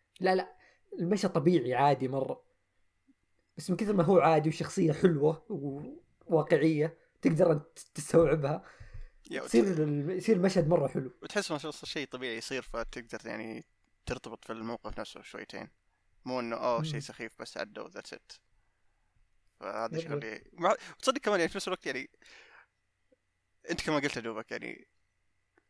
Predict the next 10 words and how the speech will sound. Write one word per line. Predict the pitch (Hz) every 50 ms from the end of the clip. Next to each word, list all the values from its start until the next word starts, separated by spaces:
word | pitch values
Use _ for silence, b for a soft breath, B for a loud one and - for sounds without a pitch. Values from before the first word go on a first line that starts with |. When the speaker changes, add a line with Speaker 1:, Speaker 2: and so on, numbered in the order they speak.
| _ _ -
Speaker 2:
الفيلم | 135 - - 180 165 139
مرة | 147 151 143 120
ويرد، | 120 120 123 - - -
قصته | - 131 - - - 123
مرة | 127 135 127 120
ويرد، | 117 117 120 - -
ما | 131 135
في | - 135
شيء | - 135 131 127 - _ _ _
منطقي، | - 131 120 127 127 123 - 123 113 - 131 147